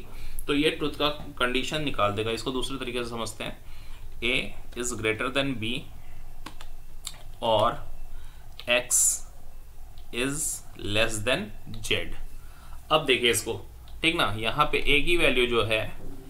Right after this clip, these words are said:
यहाँ पे ए की value जो है वो एक B से बड़ी होगी, ए की value five है, B की value four है,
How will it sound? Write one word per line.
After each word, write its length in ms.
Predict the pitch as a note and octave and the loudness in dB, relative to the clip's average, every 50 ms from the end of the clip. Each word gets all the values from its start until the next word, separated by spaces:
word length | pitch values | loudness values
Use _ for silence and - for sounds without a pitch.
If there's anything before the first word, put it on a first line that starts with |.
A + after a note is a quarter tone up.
| - - - - | -10 -10 -8 -4
यहाँ 280 | - A2+ A2+ A#2+ C3+ C#3 | 0 4 4 4 4 4
पे 140 | - C#3+ - A#2 | 2 -2 0 2
ए 100 | B2+ C3 | 0 0
की 180 | - C#3+ D3+ | 2 2 2
value 240 | D3 C#3 C3+ C#3 C#3+ | 2 2 4 2 2
जो 160 | B2+ B2 A#2+ A2+ | 2 2 0 0
है 200 | G#2+ A#2+ A#2+ C3 - - - - - - - - | 0 -2 -4 -4 -6 -10 -12 -12 -12 -12 -12 -8
वो 420 | G#2 G#2+ A2 A#2+ C3+ D#3+ G3+ G#3 - - - - - - - - - - - - - | -6 -4 -2 0 0 0 0 0 -2 -2 -2 -2 -2 -2 -4 -6 -8 -10 -10 -2 2
एक 220 | B2+ C3 C3 - - - - - - - - - - - - - - - A#2 | 2 2 2 0 -2 -8 -8 -8 -8 -6 -6 -6 -6 -6 -8 -8 -8 -8 -6
B 260 | A2+ G#2 A#2 B2+ C3+ | -2 2 2 4 4
से 200 | C3+ - E3 E3 - G#2+ G#2 | 4 4 2 2 2 2 2
बड़ी 260 | A2 G#2+ B2 C#3 D#3 | 2 4 4 2 2
होगी, 440 | E3 E3 F3 E3 E3 D#3+ E3 E3+ F3+ G3 G3 - - - - - - - - | 2 0 0 0 0 0 0 -2 -2 -2 -4 -6 -6 -6 -6 -6 -4 -4 0
ए 100 | A2+ A#2 | 0 0
की 160 | A#2 A2+ C#3 C#3 | 2 2 0 2
value 440 | C3+ C3 C3 B2+ C#3 D3 E3 F#3 - - - - - | 4 4 2 2 2 0 0 -2 -4 -6 -6 -2 2
five 260 | A2 A2+ B2+ B2 - - | 4 4 4 4 2 0
है, 160 | C3+ C#3 D3 - - - - - - - | 0 -2 -2 -4 -6 -4 -4 -4 -2 -2
B 140 | G#2+ A#2+ B2+ | 0 0 0
की 140 | C3+ C3 C3+ | 2 2 2
value 300 | B2+ B2+ B2+ B2+ C#3 C#3 | 4 4 4 2 2 0
four 380 | C#3 - A#2+ A#2 A#2+ B2 B2 A#2+ | -2 -2 -2 0 2 4 2 2
है, 200 | B2 C3 C3 C3 | 2 2 2 0